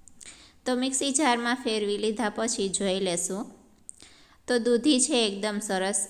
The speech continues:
આવી રીતના ક્રશ થઈ ગઈ છે ફટાફટ. છીણ કરવાની કે ઝંઝટ વિના આવી રીતના ફટાફટ ક્રશ કરી લેવાનું. હવે આ બધું જ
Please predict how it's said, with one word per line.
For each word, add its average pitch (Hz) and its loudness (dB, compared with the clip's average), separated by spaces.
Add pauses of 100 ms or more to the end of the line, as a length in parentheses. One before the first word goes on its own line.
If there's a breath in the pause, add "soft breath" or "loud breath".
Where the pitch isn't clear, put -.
આવી 214 0
રીતના 202 -4 (180)
ક્રશ 262 2 (100)
થઈ 247 2
ગઈ 233 0
છે 233 0
ફટાફટ. 220 -4 (1400 soft breath)
છીણ 254 2
કરવાની 247 0
કે 226 -2
ઝંઝટ 202 -2
વિના 196 -2 (280)
આવી 196 -2
રીતના 185 -4
ફટાફટ 185 -6
ક્રશ 196 -2
કરી 170 -4
લેવાનું. 175 -4 (880 loud breath)
હવે 247 0
આ 214 0
બધું 202 0
જ 208 -8